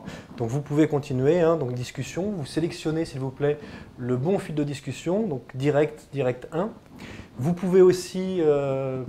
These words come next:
poser des questions sur Twitter si vous voulez, si vous voulez, pardon. On, on est connecté, on regarde, donc si vous avez des questions aussi sur, bah, le, le métier, euh, d'Émeric Bron, ce qu'il fait, n'hésitez pas, ou des questions sur le cours. Donc la première question qu'on va voir, c'est une question de,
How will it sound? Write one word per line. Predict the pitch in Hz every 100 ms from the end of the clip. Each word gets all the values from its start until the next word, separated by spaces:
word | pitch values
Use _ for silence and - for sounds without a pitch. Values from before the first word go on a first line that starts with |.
| -
poser | 147 147
des | 156
questions | 151 170
sur | 160 135
Twitter | 165 165
si | 151 156
vous |
voulez, | 143 196 220 - -
si | -
vous | 143
voulez, | 139 135 170 -
pardon. | 135 147 - - - 147
On, | 147 -
on | 147
est | 151
connecté, | 143 135 - 180 185 -
on | 147
regarde, | 139 127 139 180
donc | 127
si | -
vous |
avez | 147
des | 151 -
questions | 170 - - 175 180 156
aussi | 143 - 175
sur, | - 135
bah, | 131
le, | 127
le | 120 151
métier, | 185 175 - 170 170
euh, | 151
d'Émeric | 127 131 135
Bron, | 127 170
ce | -
qu'il | 123
fait, | - 151 - - - - 147
n'hésitez | 135 127 110
pas, | 123 156
ou | 165
des | 139 127
questions | 120 160
sur | 151 143
le | 123
cours. | - 110 - - - -
Donc | 165 160
la |
première | 160 190 196
question | 202 - - 202 196 196 180
qu'on | -
va | 151
voir, | 147 196
c'est | 202
une | 165
question | 175 - - 180
de, | 165 151